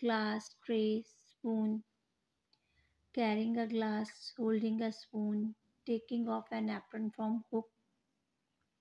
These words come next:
बेटे then आ जाता है elementary exercises, the actions are little advance हो जाते हैं elementary exercises में, but still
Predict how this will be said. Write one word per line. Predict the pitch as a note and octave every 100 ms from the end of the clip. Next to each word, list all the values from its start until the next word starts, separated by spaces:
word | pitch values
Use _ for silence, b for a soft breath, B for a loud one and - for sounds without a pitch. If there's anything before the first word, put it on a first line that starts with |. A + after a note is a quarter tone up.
| _ b b b b b b -
बेटे | C4 C#4+
then | C4+ C4+ C4
आ | B3
जाता | B3+ B3 B3
है | B3
elementary | A3+ A#3 A3 G#3+ B3 B3
exercises, | A#3+ B3 - A3+ G#3+ A3 G#3+ - -
the | A3+
actions | G#3 - A#3 A3+ A3+
are | A3
little | G#3+ A#3 A3+ - A3+
advance | G3+ G#3+ G#3 G#3 A3
हो | G3+
जाते | G3+ G3+ G#3+
हैं | G#3+ G#3+ - -
elementary | A3 G#3+ G#3+ G3+ G3 A3 G#3+
exercises | - G#3+ A3 G#3 G#3 G#3+ -
में, | B3 C#4+ _ b b b b b B3
but | B3+ C#4
still | - D#4 D4+